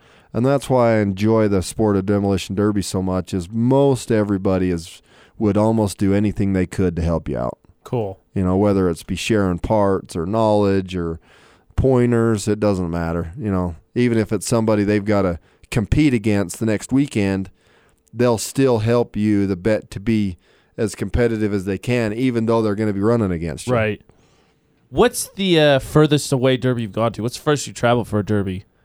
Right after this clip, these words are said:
Speaker 2: 'Cause I know you
Speaker 1: Can-
Speaker 2: said Ut-, you started us off by talking about how Utah was one of the best, but
Speaker 1: Yeah.
Speaker 2: I'm assuming you've done a little bit of travel.
Speaker 1: Furthest I've gone's Canada.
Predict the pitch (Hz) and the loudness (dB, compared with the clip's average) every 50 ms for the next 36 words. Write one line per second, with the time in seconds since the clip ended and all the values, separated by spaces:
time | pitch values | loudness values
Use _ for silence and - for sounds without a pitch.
0 | _ - 117 131 135 - - 104 104 - 139 107 107 131 135 - - 123 127 - | _ -4 0 2 4 4 4 4 2 0 -4 -2 -2 -2 -2 -2 -4 -8 -2 2
1 | 165 151 135 - - 135 131 - 127 - 131 120 123 117 117 117 101 113 123 113 | 2 2 2 4 2 0 2 0 -2 -2 0 0 0 2 0 0 0 -2 -6 -4
2 | - 123 113 107 95 107 110 104 98 98 - 113 113 113 - - - - 98 - | 0 0 0 0 0 -4 -6 -6 -6 -4 -2 0 0 0 -2 -6 -10 -10 -10 -10
3 | _ - - - - - - 92 - 104 104 101 - 120 117 110 101 98 90 - | _ -16 -14 -12 -12 -12 -12 -14 -14 -14 -14 -12 -10 -8 -8 -8 -8 -8 -10 -14
4 | _ _ - 110 101 98 110 139 139 113 117 104 92 - - 98 92 90 151 165 | _ _ -14 -12 -10 -4 0 0 0 2 0 -2 -2 -4 -6 -4 0 2 4 4
5 | 175 175 170 147 123 - 147 135 131 123 113 117 110 110 110 98 - - - 101 | 4 4 4 2 2 2 4 4 4 4 4 4 4 4 4 2 0 -2 0 0
6 | 95 90 85 78 76 71 76 - | 2 2 0 0 -2 -4 -6 -6